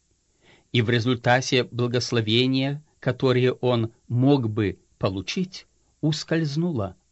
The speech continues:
от него. Во-вторых, он считал, что можно заработать вечную жизнь, совершая добрые дела. Он заверил Иисуса,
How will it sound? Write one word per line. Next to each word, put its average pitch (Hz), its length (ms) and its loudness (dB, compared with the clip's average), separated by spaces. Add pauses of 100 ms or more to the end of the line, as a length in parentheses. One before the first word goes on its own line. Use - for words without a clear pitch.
от 113 160 -4
него. 90 400 -6 (600)
Во-вторых, 156 680 -6 (540)
он 233 200 0
считал, 110 720 -4 (360)
что - 260 0
можно 185 600 2
заработать 135 840 0
вечную 117 680 0
жизнь, 127 540 -4 (140)
совершая 180 1080 -2
добрые 147 540 0
дела. 127 360 -6 (1000)
Он 113 200 2
заверил 113 520 2
Иисуса, 113 680 -4